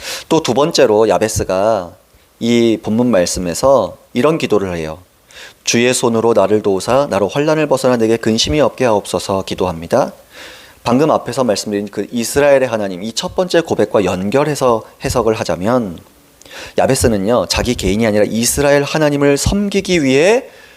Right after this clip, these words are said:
자신의 삶의 환난을 벗어나고 고통을 벗어나고 축복을 받아야겠다라는 믿음을 고백하는 겁니다.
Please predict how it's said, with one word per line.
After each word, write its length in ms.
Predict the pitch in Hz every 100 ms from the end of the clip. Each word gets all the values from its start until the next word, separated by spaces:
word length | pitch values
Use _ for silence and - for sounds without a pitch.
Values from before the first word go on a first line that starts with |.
| - _ _ _
자신의 480 | - 117 - 143 151
삶의 480 | 151 156 147 143 139 139
환난을 540 | 185 180 170 147 143
벗어나고 640 | 113 104 110 92 90 82 -
고통을 480 | 139 - 139 139
벗어나고 680 | 135 101 120 110 92 92 87 -
축복을 480 | - - 170 160
받아야겠다라는 1200 | 151 - 127 151 175 175 - 180 175 170 147 160 139
믿음을 400 | 156 170 180 175 - _
고백하는 500 | - 113 117 131 135
겁니다. 540 | 117 92 80 80 82